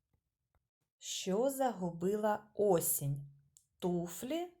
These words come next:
парасольку, фарбу. Хто вирішив допомогти осені? Білочка,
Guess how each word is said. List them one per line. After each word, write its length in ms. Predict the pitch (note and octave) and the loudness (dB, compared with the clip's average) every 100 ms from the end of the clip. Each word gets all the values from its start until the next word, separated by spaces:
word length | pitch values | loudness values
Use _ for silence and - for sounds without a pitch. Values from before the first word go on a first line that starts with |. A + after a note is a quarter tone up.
| _ _ _ | _ _ _
парасольку, 1120 | - F3 F3 F3 - E3 D#3+ F3+ F#3+ - B2+ C3 - _ _ _ | 2 4 4 2 0 0 2 0 0 -4 -4 -4 -12 _ _ _
фарбу. 760 | - - G#3+ E3+ D3+ C#3+ C#3 C#3+ - - _ _ _ _ _ _ _ _ _ _ _ _ _ _ _ _ _ _ _ _ _ _ _ _ _ _ _ _ | -12 4 8 8 6 0 -4 -4 -8 -20 _ _ _ _ _ _ _ _ _ _ _ _ _ _ _ _ _ _ _ _ _ _ _ _ _ _ _ _
Хто 640 | - - - A#3 A3 D#3 | -20 -6 4 8 8 8
вирішив 760 | D3+ D#3 C4 F4 - - E3+ - | 4 0 2 0 -2 -4 -6 -6
допомогти 920 | F3 E3+ E3+ D#3+ D#3+ D#3 - A#3 C#4+ | -4 -4 0 0 0 -4 -6 -6 -4
осені? 760 | - A#3 E3+ - - C#3+ C#3+ C#3+ - - _ _ _ _ | 0 2 4 2 -2 -2 -2 -4 -10 -20 _ _ _ _
Білочка, 1000 | E3 D#3 D#3+ D3 D3+ E3+ - - B3+ C4+ | -8 -4 -2 0 2 0 0 -4 -2 -4